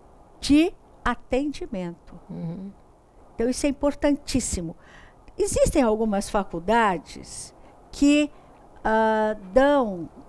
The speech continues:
Speaker 1: a chance, por exemplo, pra outra, outro,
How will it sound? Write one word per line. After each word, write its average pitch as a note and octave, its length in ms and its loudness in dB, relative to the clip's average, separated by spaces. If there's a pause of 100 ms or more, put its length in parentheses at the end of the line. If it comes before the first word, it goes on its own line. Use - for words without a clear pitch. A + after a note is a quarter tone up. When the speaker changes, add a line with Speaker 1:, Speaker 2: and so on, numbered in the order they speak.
Speaker 1:
a F#3+ 200 -4
chance, A3+ 640 -2
por G3 220 -6
exemplo, G3 380 -4
pra G3+ 180 -2 (320)
outra, F#3+ 1160 -2
outro, A3 420 -6